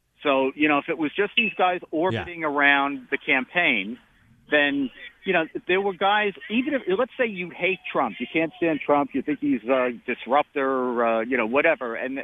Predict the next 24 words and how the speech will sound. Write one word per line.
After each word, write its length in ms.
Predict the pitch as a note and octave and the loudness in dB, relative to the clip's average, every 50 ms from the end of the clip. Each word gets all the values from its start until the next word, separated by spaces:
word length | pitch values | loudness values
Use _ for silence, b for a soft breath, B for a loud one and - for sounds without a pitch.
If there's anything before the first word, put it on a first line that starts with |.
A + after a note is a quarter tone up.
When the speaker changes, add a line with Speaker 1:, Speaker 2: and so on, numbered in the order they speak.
| C3 C3+ - | -8 -4 -4
Speaker 1:
they, 160 | D3 D3+ - - _ | -4 -4 -4 -6 _
there 100 | E3+ E3 | -4 -4
was 120 | D#3+ D3+ - - | -2 -4 -4 -2
clearly 380 | - A#3 A3+ G#3+ G3+ E3+ D#3 | -2 0 0 2 0 2 2
anti-Trump 560 | D#3 D3+ D3 - C#3+ B2 - D3 C#3 C3 C3 - | 2 2 2 -2 -6 -4 -2 -2 -2 -2 -2 0
animus 380 | C3+ C#3 C#3 C#3+ C3 G#2+ G2+ - - | 0 2 2 2 0 -4 -6 -6 -6
there. 200 | - F2+ E2+ E2 b b b b b b b b b _ | -4 -4 -4 -4 b b b b b b b b b _
You 180 | - G#3+ B3+ B3+ | -2 -2 0 2
have 200 | B3 C4+ C4 A#3 | 2 0 0 0
a 60 | A#3 | -4
campaign 640 | - - G#3+ G#3+ G#3+ G3+ - - G#3 G3+ G3+ G3 F3 | -6 -6 -6 -6 -6 -6 -4 -4 -2 -2 -2 -2 -2
where 160 | D#3+ D#3+ D3+ | 0 0 0
they 140 | C#3+ C#3+ C3 | 0 -2 -2
have 160 | B2+ B2 G#2 - - - | -2 -4 -6 -6 -12 -6
Chris 200 | - E3 F3+ - - - - | -4 -4 -4 -4 -8 -8 -4
Christie, 480 | F#3+ G3 F#3 - - - F#3 F#3 F#3 F3 | -4 -4 -4 -4 -8 -8 -6 -6 -4 -4
they 120 | C#3 B2 | -4 -2
got 200 | G#2+ B2 B2 - | -2 -2 -4 -4
Rudy 300 | A#2+ C#3 E3 F3 E3+ E3 | -2 -4 -2 -2 -4 -6
Giuliani, 800 | C3 C#3 C#3 B2+ B2+ B2+ C3+ C#3 E3+ F#3 F#3 F3+ F3 E3 D#3+ D3 | -4 -4 -4 -2 -2 0 2 2 2 2 0 -2 -4 -8 -6 -4
they 100 | C#3 C3+ | -4 -2
got 140 | A#2 B2+ B2 - - | -2 -4 -6 -4 -2
Jeff 160 | D3+ D3+ - - - | -2 -2 -2 -4 -6
Sessions. 320 | E3 D#3 D#3 - - C4 | -6 -6 -4 -6 -8 -8